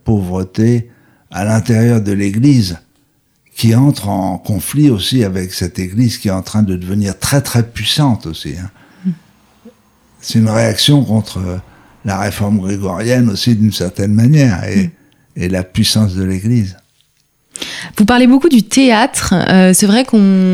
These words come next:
Speaker 2: on n'imagine pas forcément, mais qu'en fait, il y avait énormément de pièces de théâtre qui étaient jouées et des, du théâtre populaire. Euh, et il y a une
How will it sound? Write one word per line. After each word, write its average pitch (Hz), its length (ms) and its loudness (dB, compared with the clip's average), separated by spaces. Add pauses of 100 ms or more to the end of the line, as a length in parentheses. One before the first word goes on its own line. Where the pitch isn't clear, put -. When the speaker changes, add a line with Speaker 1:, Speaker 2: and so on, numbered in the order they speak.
(140)
Speaker 2:
on 202 60 0
n'imagine 202 920 4
pas 262 120 2
forcément, 240 540 2
mais 233 140 4
qu'en 196 100 2
fait, 190 140 0
il 190 80 2
y - 20 4
avait - 100 0
énormément 233 300 4
de 233 60 4
pièces 214 200 2
de 190 60 4
théâtre 214 240 0
qui - 100 0
étaient 196 220 2
jouées 202 560 4
et 180 60 4
des, 175 180 2 (140)
du 170 200 0
théâtre 202 380 2
populaire. 214 720 4 (460)
Euh, 202 360 4
et - 80 2
il 269 120 4
y 269 40 6
a 294 60 4
une 262 240 6